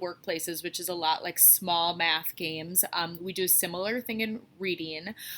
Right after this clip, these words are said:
We do reading centers, and it give, it, children are given the opportunity to go around the room and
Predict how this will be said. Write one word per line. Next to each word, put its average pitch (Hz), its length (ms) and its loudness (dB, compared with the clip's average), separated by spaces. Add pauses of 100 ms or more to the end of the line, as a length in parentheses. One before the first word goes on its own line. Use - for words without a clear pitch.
(100)
We 190 180 4
do 202 420 -2
reading 190 360 -2
centers, 160 880 2 (300)
and 175 380 2
it 170 120 -2
give, 175 160 -2 (100)
it, 180 240 -8
children 180 400 -2
are 165 120 -2
given 170 300 -6
the 165 140 -4
opportunity 160 600 -6
to 160 80 -6
go 160 140 -4
around 165 320 -4
the 165 80 -18
room 165 460 -4
and 160 440 -6